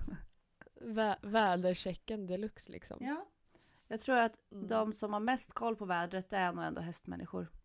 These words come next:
Speaker 2: Ja. Ja, herregud. Alltså med tecken och, och man behöver broddar och snösulor och allt möjligt, liksom.
Speaker 1: Ja, alltid något.
Speaker 2: Och hur var ditt nyår? Det vill jag
Speaker 1: Det var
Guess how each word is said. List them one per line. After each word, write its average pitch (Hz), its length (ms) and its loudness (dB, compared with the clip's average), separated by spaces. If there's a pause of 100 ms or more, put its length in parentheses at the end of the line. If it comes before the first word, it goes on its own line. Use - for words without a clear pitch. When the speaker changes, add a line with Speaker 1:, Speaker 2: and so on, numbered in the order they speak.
(200)
Speaker 2:
Ja. 175 280 -12 (320)
Ja, 175 160 -6
herregud. - 680 -8
Alltså - 180 -14
med 190 180 -12
tecken 202 840 -6
och, 190 240 -2 (420)
och 143 240 -10 (100)
man 196 240 -2
behöver 196 220 -2
broddar 196 540 -4
och 196 120 -4
snösulor 185 600 0
och 180 60 4
allt 180 140 -2
möjligt, 175 320 -4
liksom. - 280 -12
Speaker 1:
Ja, 175 300 4 (420)
alltid 185 320 2
något. - 360 -8
Speaker 2:
Och 240 120 -2
hur 311 180 -2
var 302 120 4
ditt 285 220 0
nyår? 254 800 8 (220)
Det 254 60 -4
vill 240 120 4
jag 202 120 6
Speaker 1:
Det 180 60 0
var - 60 8